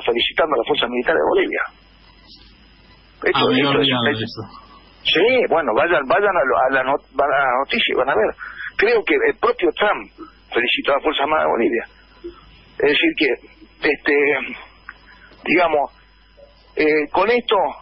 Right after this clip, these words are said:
Speaker 1: no hay que jugar. Con esto hay que ser, eh, bien claro, hay que ser bien contundente,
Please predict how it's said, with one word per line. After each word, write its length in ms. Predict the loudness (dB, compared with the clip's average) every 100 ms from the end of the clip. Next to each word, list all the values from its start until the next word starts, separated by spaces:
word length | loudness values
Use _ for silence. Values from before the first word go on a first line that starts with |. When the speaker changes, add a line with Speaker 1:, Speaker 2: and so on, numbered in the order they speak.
| -6
Speaker 1:
no 120 | -2
hay 60 | 0
que 120 | 0
jugar. 360 | 0 2 2 -2 -8 -18 -20 -20 -6
Con 180 | 0 0
esto 180 | 0 0 0
hay 60 |
que 120 | 0 0
ser, 140 | 2 0 -4 -14 -18 -4
eh, 480 | 0 2 2 2 0 -4 -6 -6
bien 200 | -2 -2
claro, 580 | 0 2 2 4 2 0 -2 -10 -20 -8
hay 160 | -2 0
que 100 | 0 0
ser 120 | 2
bien 160 | 2 0
contundente, 880 | -2 -2 -2 0 0 0 -2 -4